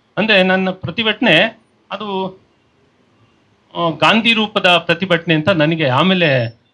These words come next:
ನಾನು ಯೋಚನೆ ಮಾಡಿ ಅಂದ್ಕೊಂಡಿದ್ದೀನಿ. ಆ ಗಾಂಧಿ ತನಗೆ, ಆ, ಯಾವುದಾದ್ರೂ ಇದರ ಇಷ್ಟ ಆಗದಿದ್ರೆ ಅಥವಾ ಯಾವುದಾ-, ಯಾವ್ದಾದ್ರೂ ವ್ಯಕ್ತಿ ವಿರುದ್ಧ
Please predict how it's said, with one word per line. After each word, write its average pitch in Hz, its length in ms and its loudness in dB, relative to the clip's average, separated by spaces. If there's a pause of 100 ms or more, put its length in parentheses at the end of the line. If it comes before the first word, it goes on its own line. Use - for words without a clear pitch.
ನಾನು 151 280 2
ಯೋಚನೆ 165 340 -2
ಮಾಡಿ 151 260 0
ಅಂದ್ಕೊಂಡಿದ್ದೀನಿ. 127 640 -6 (600)
ಆ 143 60 0
ಗಾಂಧಿ 170 680 -2 (420)
ತನಗೆ, 170 500 0 (760)
ಆ, 165 60 -4 (1000)
ಯಾವುದಾದ್ರೂ 202 520 2
ಇದರ 180 380 2
ಇಷ್ಟ 156 200 -4
ಆಗದಿದ್ರೆ 160 480 -2 (420)
ಅಥವಾ 180 180 -4
ಯಾವುದಾ-, 180 500 2
ಯಾವ್ದಾದ್ರೂ 190 680 -6
ವ್ಯಕ್ತಿ 170 400 -10
ವಿರುದ್ಧ 175 300 -10